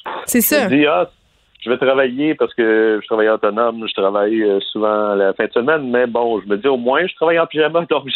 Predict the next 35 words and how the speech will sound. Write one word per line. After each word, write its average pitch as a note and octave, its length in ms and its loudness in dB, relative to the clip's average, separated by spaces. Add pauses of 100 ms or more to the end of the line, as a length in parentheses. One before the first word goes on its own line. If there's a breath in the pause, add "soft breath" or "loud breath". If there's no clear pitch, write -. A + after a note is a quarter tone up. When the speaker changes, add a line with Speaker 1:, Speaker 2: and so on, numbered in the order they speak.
Speaker 2:
j'ai C3+ 100 0
l'impression C3 680 0 (460 loud breath)
que A#2+ 240 2
c'est G#2 160 -2
presque A2+ 340 -2
une G#2 220 -4
fête. G#2+ 260 0
Donc, G2+ 340 0
euh, F#2 200 2
effectivement, G2+ 600 -4 (240)
euh, F#2+ 300 2 (440 loud breath)
et A2 40 0
moi, C3+ 140 2
je B2+ 60 -8
dis A2+ 140 -8
souvent B2 280 2
aussi, C#3+ 420 -2
euh, F2+ 840 2 (260)
si - 80 -4
vous C3 100 -6
faites C3 180 -2
des A2 100 2
meetings A2 340 0
par - 160 -4
caméra, G2+ 460 2
ben, F#2+ 200 -2
assurez-vous A2 440 0
d'avoir G#2+ 360 0
un G2 60 -2
bas F#2+ 160 -2
de - 140 -6
pantalon, F2+ 300 -2 (220)
en - 40 -6
fait. B3 140 4
Speaker 1:
Ouais. A3+ 440 4